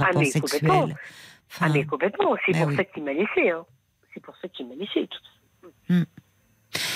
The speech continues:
Speaker 1: Il faudrait ce chagrin, vous dites pour le moment, ce chagrin, euh,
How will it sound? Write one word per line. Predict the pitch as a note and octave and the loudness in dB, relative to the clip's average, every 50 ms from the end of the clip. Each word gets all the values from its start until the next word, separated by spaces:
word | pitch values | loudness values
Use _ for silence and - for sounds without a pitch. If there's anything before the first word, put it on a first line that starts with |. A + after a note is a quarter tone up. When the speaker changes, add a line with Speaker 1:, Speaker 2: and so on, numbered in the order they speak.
| - - - | -4 0 2
Speaker 1:
Il | G#3 | 2
faudrait | F#3 - - A#3 F#3+ A3 - B3+ C4 | 4 4 4 4 4 4 2 2 0
ce | - - - G3+ | 0 0 0 0
chagrin, | F3+ - - G3+ F#3 F3+ F#3 F3 F#3 G#3+ G#3+ G#3+ | 0 0 0 0 2 2 2 2 2 2 2 2
vous | F#3 E3+ F3 | 2 0 0
dites | C#3+ D#3+ G#3 F#3 - - | 2 2 0 0 0 0
pour | G#3 G3 | 2 4
le | F#3+ | 4
moment, | F#3 F#3 F#3 F#3 F#3+ G3 G3+ A3 | 4 4 4 4 4 4 2 2
ce | G3 - - | 0 -2 -2
chagrin, | E3+ D#3 - - F3+ D#3+ D#3 E3 D3 F3+ F#3 F#3+ G3 G3 F#3 F3 E3+ E3 D#3+ | -2 0 0 2 0 0 0 2 2 4 4 4 4 4 4 4 4 4 2
euh, | D#3 | 2